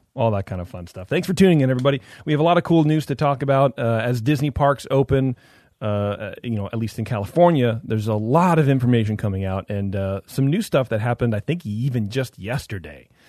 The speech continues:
So this is sort of hot off the presses for us, and, uh, I'm ready to get into it. But Jeremy, why don't you have, uh, some updates go first, huh?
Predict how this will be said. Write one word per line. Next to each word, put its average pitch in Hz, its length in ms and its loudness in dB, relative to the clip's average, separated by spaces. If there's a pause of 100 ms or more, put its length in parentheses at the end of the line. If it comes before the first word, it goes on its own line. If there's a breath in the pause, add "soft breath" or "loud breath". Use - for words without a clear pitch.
(280 soft breath)
So 104 380 0
this 110 100 -12
is 110 120 -4
sort 117 140 -2
of 101 60 -4
hot 147 240 0
off 127 120 -4
the 120 60 -12
presses 123 400 -4
for 123 220 -8
us, 139 340 -2 (420 soft breath)
and, 110 300 0
uh, 110 220 2
I'm 131 200 2
ready 120 180 2
to 117 120 -6
get 117 140 -4
into 120 320 -2
it. - 20 -12
But 113 460 -4
Jeremy, 147 760 0 (840)
why 208 140 4
don't 226 100 2
you 240 140 2
have, 117 340 2
uh, 107 160 0
some 120 180 0
updates 101 500 -4
go 90 180 -6
first, - 440 -14
huh? 123 220 -4